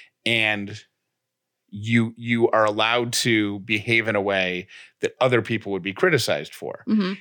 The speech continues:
Speaker 1: And he said that, "I recognize that now, but I, I didn't recognize that back then. And so I'm apologizing now, and I'm gonna do what I can to, to be better going forward," and blah, blah, blah. And I saw people coming out,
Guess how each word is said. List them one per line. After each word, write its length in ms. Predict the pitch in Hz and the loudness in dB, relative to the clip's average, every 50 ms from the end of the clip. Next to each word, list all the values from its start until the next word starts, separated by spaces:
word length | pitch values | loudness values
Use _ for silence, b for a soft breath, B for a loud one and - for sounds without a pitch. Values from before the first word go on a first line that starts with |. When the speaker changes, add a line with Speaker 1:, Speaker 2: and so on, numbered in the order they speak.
| - _ _ - | -14 _ _ -2
Speaker 1:
And 380 | 117 120 113 110 110 110 107 - | 0 2 2 2 0 -2 -6 -10
he 460 | - - - 151 151 147 139 135 131 - _ _ _ _ - | -12 -8 -2 0 2 2 2 0 -2 -6 _ _ _ _ -6
said 320 | - - 185 185 180 143 | 0 2 4 4 4 4
that, 100 | 135 123 | 2 2
"I 120 | 117 120 117 | 2 2 2
recognize 640 | 107 120 123 127 - 135 117 120 113 110 104 98 - | 2 2 0 2 0 -2 0 0 0 0 0 0 0
that 200 | 113 104 98 - | 0 0 0 0
now, 320 | 104 156 175 170 151 139 | 0 2 2 4 4 2
but 140 | 127 117 101 | 2 2 2
I, 200 | 101 101 98 92 - _ | 2 2 0 -2 -6 _
I 80 | 82 104 | -6 -4
didn't 300 | 104 120 120 117 120 107 | -2 -2 -2 -2 -2 0
recognize 500 | 107 107 98 101 95 98 95 98 98 92 | 0 -2 -2 -4 -6 -6 -6 -6 -6 -4
that 240 | 101 98 90 82 - | -2 0 0 0 -2
back 240 | - 87 80 - - | -2 -4 -4 -2 -2
then. 360 | 113 135 151 143 135 135 135 131 - | 0 0 2 2 0 0 -2 -4 -6
And 180 | 107 104 92 | -6 -6 -6
so 240 | - - 107 98 92 | -2 -2 0 0 0
I'm 160 | 92 92 87 | 0 -2 -4
apologizing 840 | 82 - - 120 117 117 117 120 113 117 107 101 101 98 104 98 95 | -6 -4 -2 0 0 2 2 0 0 0 0 0 0 -4 -6 -8 -8
now, 340 | 95 95 95 92 95 95 - | -8 -6 -4 -2 -2 -2 -4
and 100 | 98 104 | -4 -6
I'm 120 | 98 95 95 | -6 -6 -6
gonna 120 | 95 95 | -6 -8
do 220 | 87 - 107 98 92 | -8 -6 -6 -4 -2
what 100 | 95 87 | 0 0
I 100 | 87 85 | 0 -2
can 260 | - 98 87 85 85 | -2 -4 -6 -6 -6
to, 160 | - 90 82 | -8 -8 -8
to 180 | - - - - | -8 -10 -12 -12
be 140 | 90 90 90 | -8 -6 -6
better 300 | 80 82 92 85 87 85 | -2 -2 -2 -2 -2 -4
going 240 | 85 87 85 85 85 | -8 -10 -10 -12 -6
forward," 440 | - - 156 151 139 135 131 117 | 0 2 4 4 4 4 2 0
and 180 | 101 92 87 92 | 0 -4 -8 -4
blah, 160 | - 98 90 78 | -2 -2 -2 -2
blah, 80 | 78 73 | -4 -10
blah. 240 | - 60 - - - B B B B B B B B B B | -12 -14 -16 -16 -20 B B B B B B B B B B
And 100 | 196 190 - - | 0 0 0 0
I 140 | 190 240 269 | -2 -2 0
saw 220 | - 294 311 294 | 2 2 2 2
people 340 | - - 233 180 - 180 165 | 2 0 0 2 2 2 2
coming 340 | - - 170 165 156 151 156 | 2 0 0 0 0 0 -2
out, 320 | 180 185 180 170 170 - | -2 0 0 0 -2 -4